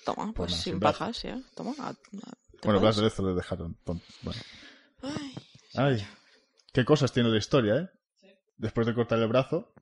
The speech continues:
Speaker 2: se
Speaker 1: Ujú.
Speaker 2: decidieron que era de-, demasiado peligroso incluso encadenado, así que al pobre le metieron una espada en toda la boca, o
Speaker 1: Me
Speaker 2: sea, de,
Speaker 1: imagino al
Speaker 2: de
Speaker 1: Tyr,
Speaker 2: arriba
Speaker 1: al,
Speaker 2: abajo.
Speaker 1: al, al Tyr en plan de, "Eh, eh, eso ya lo sabíamos de antes.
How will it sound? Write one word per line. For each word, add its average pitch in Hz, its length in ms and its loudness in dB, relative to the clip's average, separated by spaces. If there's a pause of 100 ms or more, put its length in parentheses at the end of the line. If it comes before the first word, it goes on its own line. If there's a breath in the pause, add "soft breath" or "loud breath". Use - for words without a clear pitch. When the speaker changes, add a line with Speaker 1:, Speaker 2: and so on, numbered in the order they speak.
(140)
Speaker 2:
se 170 140 0
Speaker 1:
Ujú. 107 80 2
Speaker 2:
decidieron 110 500 0
que 110 260 2
era 104 160 -2
de-, 101 120 -2
demasiado 104 500 -2
peligroso 101 360 -2
incluso 104 240 -4
encadenado, 104 560 -2 (120)
así 107 280 -2
que 95 200 0
al 95 160 -2
pobre 131 260 4
le 120 80 4
metieron 104 320 2
una 101 160 0
espada 117 640 -4
en 98 180 -6
toda 110 240 2
la 107 100 4
boca, 117 260 2
o 139 40 -6
Speaker 1:
Me - 60 -12
Speaker 2:
sea, 190 80 0
de, 202 60 4
Speaker 1:
imagino 190 340 2
al 214 140 2
Speaker 2:
de 120 80 10
Speaker 1:
Tyr, - 80 0
Speaker 2:
arriba 143 260 8
Speaker 1:
al, 180 60 8
Speaker 2:
abajo. 135 160 8
Speaker 1:
al, - 200 2
al 165 220 0
Tyr 190 220 -2
en 196 120 -2
plan 180 240 6
de, 170 240 4
"Eh, 165 520 6
eh, 175 180 6
eso 208 240 2
ya 208 160 10
lo 214 100 10
sabíamos 214 600 6
de 156 140 4
antes. 190 680 2